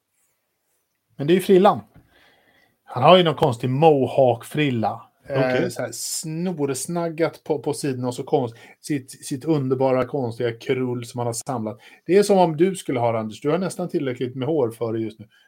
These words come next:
Speaker 1: Det är så här
Speaker 2: <laughs>
Speaker 1: riktig mohawk, eh, så här.
Speaker 2: Okej. <laughs> Ja, nej, men, eh, vad vi pratar om är ju då att, eh, vår vän Santino Ferrucci är tillbaka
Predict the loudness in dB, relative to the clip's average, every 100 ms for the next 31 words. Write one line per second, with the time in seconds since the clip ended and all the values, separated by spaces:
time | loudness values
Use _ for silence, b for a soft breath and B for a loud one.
0 | -8 -2 0 0 -2 -4 -4 -4 -2 0
1 | -2 0 0 0 -2 -12 -8 -4 -4 -4
2 | -6 -8 -10 -8 -4 -4 -4 -6 _ _
3 | _ -20 -20 -20 -20 _ -20 _ _ _
4 | -20 -20 B -18 -18 _ -2 -2 -4 -2
5 | 2 4 4 4 4 4 4 2 2 2
6 | 2 2 2 2 0 0 0 0 -2 -4
7 | -8 -6 -2 -2 -4 -8 -10 -12 -10 -10
8 | -6 2 4 4 2 0 -2 -2 -2 -2
9 | -4 -2 -2 -4 0 2 2 0 -2 -6
10 | -6 -6 _ _ _ _ _ _ -4 0
11 | 0 0 -2 -6 -10